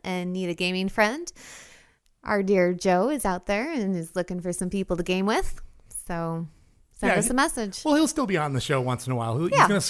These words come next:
Speaker 2: Skype in, but right now, of course, he's in moving mode, so.
Speaker 1: Yes, he's still unpacking boxes.
Speaker 2: Yes.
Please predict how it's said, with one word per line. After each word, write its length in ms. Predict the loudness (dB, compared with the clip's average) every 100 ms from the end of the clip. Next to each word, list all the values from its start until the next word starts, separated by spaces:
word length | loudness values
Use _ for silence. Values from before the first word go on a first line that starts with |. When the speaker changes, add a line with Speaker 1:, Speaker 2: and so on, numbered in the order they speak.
| 2 2
Speaker 2:
Skype 80 | 2
in, 140 | 0
but 80 | 2
right 220 | 2 4
now, 160 | 2 0
of 80 |
course, 240 | 2 2 0
he's 160 | -2
in 160 | 0 2
moving 400 | 4 4 2 0
mode, 380 | -2 -4 -8 -10
so. 320 | -10 -10 -12 -14 -4
Speaker 1:
Yes, 240 | -2 0
he's 140 | 0 0
still 220 | 0 0
unpacking 400 | 0 -2 -4 -8
boxes. 300 | -14 -12 -10
Speaker 2:
Yes. 480 | -8 -8 -10 -14